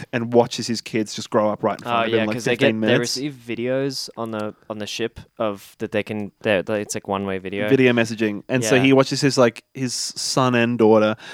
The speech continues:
Speaker 1: um,
Speaker 2: Yeah.
Speaker 1: sending him messages and, like, slowly giving up on him, being like, "This is my kid. Oh, my partner says I shouldn't be sending you messages anymore," and I should
Speaker 2: Mm.
Speaker 1: just, like, accept the fact that you're dead.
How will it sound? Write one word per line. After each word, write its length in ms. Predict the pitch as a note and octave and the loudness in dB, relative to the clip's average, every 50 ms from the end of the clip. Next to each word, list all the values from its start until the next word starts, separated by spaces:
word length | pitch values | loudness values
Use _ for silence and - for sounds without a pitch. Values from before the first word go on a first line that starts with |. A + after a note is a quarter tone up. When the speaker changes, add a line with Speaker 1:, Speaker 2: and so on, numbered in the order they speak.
| - C#3+ - | -14 -6 0
Speaker 1:
um, 600 | B2 A#2+ A#2 A#2 A2+ A2+ A2+ A2+ A2+ A2 G2 - _ _ - | 2 4 4 4 2 0 -2 -6 -6 -8 -10 -12 _ _ -12
Speaker 2:
Yeah. 60 | - | -6
Speaker 1:
sending 300 | - - C3+ B2+ B2+ B2 | -2 0 2 2 2 0
him 120 | B2 A#2 A#2 | 0 0 0
messages 440 | A2+ A2+ - B2 - B2+ A2+ G#2+ | 0 -2 -4 -4 -2 -2 0 0
and, 60 | B2 A2+ | 0 -4
like, 160 | A2 A2 - | -4 -4 -4
slowly 340 | - - A#2 A2+ A2+ A#2 A2 | -2 2 4 6 6 4 4
giving 320 | - A#2 G#2 A2 A2 A2 | 2 0 0 0 0 -2
up 160 | G#2 G#2+ - | -2 -2 0
on 100 | A2+ G#2+ | -2 0
him, 200 | G#2+ G#2+ G#2 G#2 | -2 -2 -4 -2
being 100 | A2 A2 | -2 -2
like, 120 | A2 A2+ A2+ | -2 -2 -4
"This 80 | C#3+ D3 | -4 -2
is 60 | C#3+ | 0
my 120 | C#3+ C3 | -2 -2
kid. 400 | B2 - C3+ B2+ B2 A#2+ A#2 A2+ - | 0 2 2 4 4 4 2 0 -2
Oh, 420 | - A2+ A2+ A2 A2+ A2 A2 - _ - - - - - _ _ | -2 0 2 2 2 2 0 -4 _ -20 -20 -20 -20 -20 _ _
my 120 | - B2 B2 | -10 -10 -8
partner 320 | - - A#2+ A#2+ A#2 G2+ | -4 -2 0 0 0 -2
says 160 | A#2 - A#2+ | -4 -8 -6
I 60 | B2 A#2 | -6 -4
shouldn't 240 | - B2 A2+ A2+ | -4 -4 -4 -4
be 40 | A2 | -6
sending 200 | - A#2 G#2+ A2 | -6 -6 -6 -4
you 80 | A2 G#2+ | -4 -4
messages 320 | G#2+ A2 A2 A2 A2 G#2+ | -4 -6 -6 -6 -6 -4
anymore," 300 | A2+ A2 A2 G#2+ G#2+ G#2 | -4 -4 -2 -2 -2 -2
and 80 | G#2 G2+ | -2 -4
I 40 | G#2 | -6
should 100 | G#2 G#2 | -8 -6
Speaker 2:
Mm. 40 | G2 | -6
Speaker 1:
just, 120 | F#2+ G2 | -6 -6
like, 120 | A#2+ - - | -6 -8 -8
accept 320 | G2+ - - A2 G#2 - | -10 -8 -6 -6 -6 -6
the 60 | G#2+ - | -8 -8
fact 220 | - G2+ - - | -8 -10 -10 -8
that 60 | - | -6
you're 100 | G#2 G2+ | -6 -6
dead. 380 | G2 G2+ F#2+ F#2 F#2 F#2+ - | -4 -4 -6 -6 -6 -8 -12